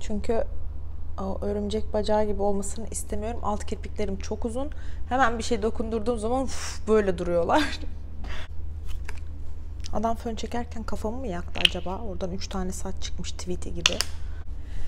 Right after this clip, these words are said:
Kadim dostum siyah blazer'ımı da giydim.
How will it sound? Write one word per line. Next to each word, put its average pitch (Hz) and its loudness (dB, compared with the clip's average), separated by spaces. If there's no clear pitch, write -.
Kadim 294 8
dostum 254 4
siyah 240 6
blazer'ımı 214 4
da 175 4
giydim. 269 4